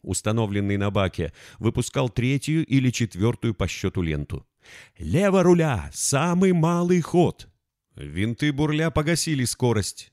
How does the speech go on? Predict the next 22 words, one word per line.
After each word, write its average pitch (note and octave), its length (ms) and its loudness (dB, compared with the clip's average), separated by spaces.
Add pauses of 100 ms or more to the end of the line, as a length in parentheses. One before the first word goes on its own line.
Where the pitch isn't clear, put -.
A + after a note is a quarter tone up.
но F2+ 220 0
это A2 200 0
спасло A#2 480 -2
лишь A2+ 200 0
от G#2 140 -4
первой A2+ 360 0
бомбы. G2+ 440 0 (500)
Бомбы B2+ 440 0
были B2 180 -2
осколочными, E2+ 960 -2
взрывались, A#2 600 -2
едва G#2 300 0
касаясь A2 440 -2
воды. E2 400 -4 (500)
Заостренные, B2 800 0
как A#2+ 220 -2
лезвие, A#2 380 0
осколки, B2+ 540 -2
скрученные A#2+ 760 -2
куски - 360 -2
оболочки A2+ 540 -2
бомб, A2 440 -2